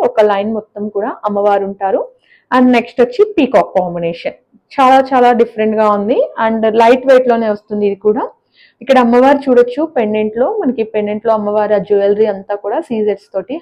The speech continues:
హైలైట్ చేశారు. అమ్మవారి పక్కన కూడా ఎలిఫెంట్స్, పీకాక్స్ డిజైన్ అనేది చాలా బాగుండింది. And ఈ హారం వచ్చేటప్పటికి మీకు సిక్స్టీ ఫైవ్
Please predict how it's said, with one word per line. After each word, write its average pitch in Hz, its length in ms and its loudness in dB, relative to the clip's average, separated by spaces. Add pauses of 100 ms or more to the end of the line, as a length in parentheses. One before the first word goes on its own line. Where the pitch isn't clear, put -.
హైలైట్ 185 400 -6
చేశారు. 175 340 -14 (380)
అమ్మవారి 208 400 2
పక్కన 208 240 -6 (100)
కూడా 220 160 0 (160)
ఎలిఫెంట్స్, 208 460 -2 (160)
పీకాక్స్ 208 500 -4
డిజైన్ 190 340 -4
అనేది 185 280 -4 (240)
చాలా 202 240 -2 (100)
బాగుండింది. 185 540 -6 (640)
And 262 100 6 (100)
ఈ 285 140 4
హారం 285 340 4
వచ్చేటప్పటికి 220 600 -2 (100)
మీకు 247 240 0 (160)
సిక్స్టీ 294 280 -6 (120)
ఫైవ్ 220 180 -2